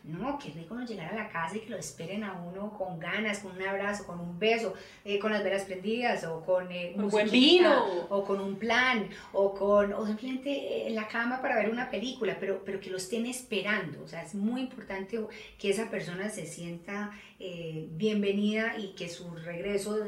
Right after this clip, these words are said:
Speaker 1: realmente sea una, una emoción, ¿no? Como que, "Ay, ya, ya". No. Eh, ¿esto qué público es? ¿Qué público?
Speaker 2: Estos son hombres y mujeres de
Speaker 1: Bueno, igual aquí no hay restricciones.
Speaker 2: No, no, no, por favor,
Speaker 1: Ok,
Speaker 2: ¿cuál
Speaker 1: no,
Speaker 2: es?
Speaker 1: es-,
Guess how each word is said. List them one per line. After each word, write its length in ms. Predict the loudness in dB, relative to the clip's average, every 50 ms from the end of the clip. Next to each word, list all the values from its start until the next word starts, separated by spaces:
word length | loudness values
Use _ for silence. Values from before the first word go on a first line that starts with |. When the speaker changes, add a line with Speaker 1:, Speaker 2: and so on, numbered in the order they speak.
| -4 -6
Speaker 1:
realmente 400 | -6 -8 -8 -8 -10 -8 -8 -6
sea 300 | -4 -2 0 0 0 0
una, 320 | 0 0 -2 -2 -2 -4 -6 -6
una 120 | -6 -4
emoción, 460 | -4 -4 -4 -4 -4 -2 -2 -2 -2
¿no? 100 | -4 -6
Como 160 | -8 -10 -12
que, 80 | -12 -12
"Ay, 100 | -12 -12 -14 -16
ya, 1700 | -18 -20 -20 -20 -20 -20 -20 -20 -20 _ _ _ -12 -10 -10 -10 -10 -14 -18 -20 -20 -20 -20 _ _ _ _ _ -20 -20 -20 -18 -16 -16
ya". 60 | -16
No. 40 | -16 -18 -20 -20 -20 -8 -6 -6 -6 -4 0
Eh, 720 | 4 6 8 10 10 10 10 10 10 8 6 2 -2 -8 -12 -18 -20 _ _ _ _ _ _ _ _ _ _ _ -20 -18 -6 -4
¿esto 220 | -2 -2 -2 -2
qué 80 | -4 -4
público 340 | -2 -2 -2 -2 -2 -2 0
es? 200 | -2 -2 -2 -6 -10 -16 -16 -16 -16 -16 -16 -18 -20 -20 -20 -20 -20 -20 -20 -16 -6 -2
¿Qué 100 | 0 0
público? 180 | 2 4 6 6 6
Speaker 2:
Estos 240 | 6 6 6 6
son 260 | 6 4 4 4 2 2 2
hombres 440 | 2 4 4 6 6 4 4 4 2
y 80 | 2 0
mujeres 840 | 0 0 4 6 8 10 10 10 10 10 8 8 6 4 4 4
de 360 | 2 2 4 2 2 0 0 2
Speaker 1:
Bueno, 200 | 2 4 4 4
igual 200 | 4 6 4 4
aquí 120 | 4 4
no 80 | 2 4
hay 40 | 4
restricciones. 600 | 4 4 2 0 -2 -2 -2 -2 -2 -4 -4 2
Speaker 2:
No, 260 | 6 8 10 10 10
no, 80 | 10 10
no, 120 | 8 8 8 6
por 120 | 6 6 6
favor, 640 | 6 6 8 8 8 10 10 10 10 8 8 6 6
Speaker 1:
Ok, 40 | 6 8
Speaker 2:
¿cuál 180 | 8 8 10
Speaker 1:
no, 40 | 10
Speaker 2:
es? 240 | 8 6 6 6 4
Speaker 1:
es-, 120 | 4 4